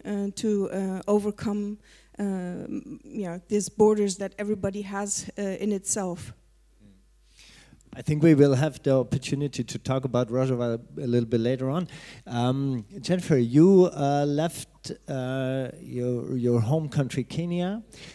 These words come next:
Speaker 2: Did you ever, uh, think about borders before you migrated?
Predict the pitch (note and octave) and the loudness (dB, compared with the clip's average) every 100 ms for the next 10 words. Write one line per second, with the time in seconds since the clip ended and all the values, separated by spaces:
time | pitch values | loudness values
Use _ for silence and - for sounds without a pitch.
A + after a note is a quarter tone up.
0 | - E3 G#3 B3+ F#3 G3 F#3 E3+ - - | -2 0 2 2 4 6 6 6 2 -8
1 | - - - E3 F#3 F3 C3 C#3 C#3+ D3 | -14 -18 0 2 4 0 2 4 6 4
2 | - - - _ _ A#2+ B2 D3+ E3+ F#3 | 0 -14 -20 _ _ 4 6 8 6 4
3 | F#3+ - - - - _ - - B2 - | 2 -4 -10 -12 -14 _ -8 -2 -2 -2
4 | - C#3 E3 E3+ D#3 C#3+ C3 C3 A#2 A2+ | 0 6 6 6 4 0 -2 -4 -2 -2
5 | B2+ D#3+ D#3+ G3 G#3+ | 0 0 0 -4 -6